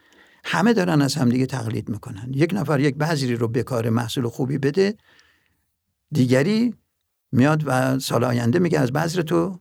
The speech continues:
می‌خوام ببرم و من هم به این ترتیب بکارم.» و همین روش‌ها رو به هر ترتیب از همدیگر همه تقلید می‌کنند و همه تقلید می‌کنیم. اما جالب اینجاست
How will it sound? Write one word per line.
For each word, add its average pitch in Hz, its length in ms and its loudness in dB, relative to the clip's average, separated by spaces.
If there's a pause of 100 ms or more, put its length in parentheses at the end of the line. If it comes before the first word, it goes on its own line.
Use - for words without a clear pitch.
(260)
می‌خوام 123 280 0
ببرم 165 420 0
و 127 100 0
من 123 200 2
هم 139 360 0 (360)
به 127 80 0
این 123 100 4
ترتیب 117 420 -4
بکارم.» 113 400 -10 (640)
و 143 140 2
همین 226 300 6
روش‌ها 165 480 -2
رو 180 100 2
به 147 100 0
هر 123 120 0
ترتیب 170 440 -4
از 123 140 -6
همدیگر 113 400 -2
همه 190 300 -2
تقلید 143 460 -2
می‌کنند 131 420 0
و 131 40 -6
همه 117 220 -4
تقلید 120 500 -6 (460)
می‌کنیم. 107 640 0 (580)
اما 143 720 0 (680)
جالب 139 400 -2
اینجاست 139 560 -4